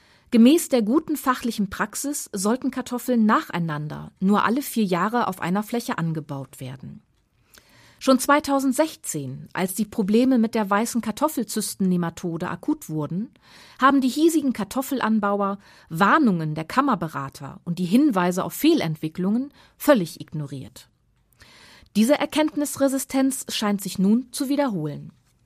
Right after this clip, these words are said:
Zweitausendsechzehn hat das Fehlverhalten der hiesigen Kartoffelbauern als auch der kartoffelverarbeitenden Unternehmen dazu geführt,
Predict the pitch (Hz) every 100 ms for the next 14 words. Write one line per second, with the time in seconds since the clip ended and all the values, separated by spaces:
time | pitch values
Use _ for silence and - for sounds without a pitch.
0 | _ _ _ _ _ _ _ - 254 262
1 | 277 269 240 226 269 - 302 294 240 262
2 | 254 - 262 277 277 226 247 247 240 233
3 | 254 254 247 240 220 220 254 - 233 226
4 | 220 220 220 - - - _ 202 233 -
5 | 202 208 208 202 233 226 226 - - 208
6 | 202 202 202 190 185 185 180 165 170 214
7 | 262 185 160 180 - 240 254 - 269 277